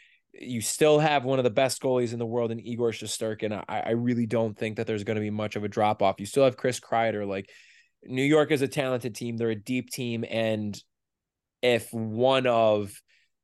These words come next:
Lafreniere or Kakko is able to pop off this year and really blow up for them, I think that there's a chance that they can potentially be a dangerous team in the playoffs, but we'll end up seeing there.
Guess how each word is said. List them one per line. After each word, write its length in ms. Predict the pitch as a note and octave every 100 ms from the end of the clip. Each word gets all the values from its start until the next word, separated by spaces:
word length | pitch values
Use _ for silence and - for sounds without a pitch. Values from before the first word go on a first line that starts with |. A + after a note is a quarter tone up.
| _ _ -
Lafreniere 920 | B2+ B2+ A#2+ C#3 B2 A#2 A#2 A#2 A2+
or 200 | G#2 A2+
Kakko 520 | - B2+ A#2 - A#2
is 100 | A2
able 200 | A2+ A2
to 60 | A2
pop 340 | G#2 A#2 A2+
off 260 | G#2+ G#2+ G#2
this 280 | A2 G#2+ -
year 260 | G#2 G#2 G2+
and 140 | G2+
really 200 | A2 G#2+
blow 300 | G2+ A2 G#2
up 160 | G2+ -
for 100 | G#2
them, 200 | G#2 G2+
I 140 | G2
think 280 | - G#2 G#2
that 340 | - G#2 G2+ E2+
there's 180 | A2+ G#2+
a 60 |
chance 380 | G#2 A2+ G#2+ G2+
that 340 | - G2+ G2+ - _ -
they 180 | A#2 G#2+
can 400 | A#2 A2 A2 G#2
potentially 540 | A2+ C#3 D3+ - F3+
be 280 | F3 F#3 F3+
a 320 | F3 F3 E3
dangerous 380 | D#3+ F3 E3+ E3+
team 160 | F#3+
in 60 | F3
the 60 | E3+
playoffs, 480 | - D#3+ A2 G#2 -
but 80 |
we'll 200 | A2+ B2
end 160 | B2+ A#2+
up 100 | A2
seeing 300 | - G#2 F#2+
there. 220 | E2 G#1+